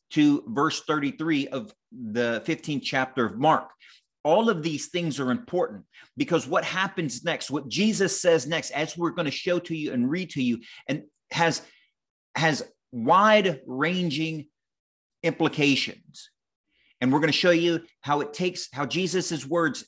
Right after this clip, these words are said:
take you back to Psalm twenty-two and how what Psalm twenty-two says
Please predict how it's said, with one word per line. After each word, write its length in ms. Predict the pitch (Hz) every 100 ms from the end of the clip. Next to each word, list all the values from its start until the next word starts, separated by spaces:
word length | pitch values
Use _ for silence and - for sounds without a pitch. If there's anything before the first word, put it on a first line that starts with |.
| -
take 240 | 175 175
you 120 | 175
back 420 | 131 156 156 - - _ _ _ _ _ _ _ _
to 300 | - 151 -
Psalm 400 | - 165 165 180
twenty-two 760 | - 180 170 156 - 185 170 117 _ _ _ _ _ _ _
and 140 | 135 135
how 500 | 170 170 165 - _ _ _ _ _ _ _
what 240 | 143 160
Psalm 420 | - - 190 208 196
twenty-two 920 | 196 202 190 180 - 226 202 131 190 _ _ _ _ _ _ _ _ _ _
says 580 | - - 185 185 175 -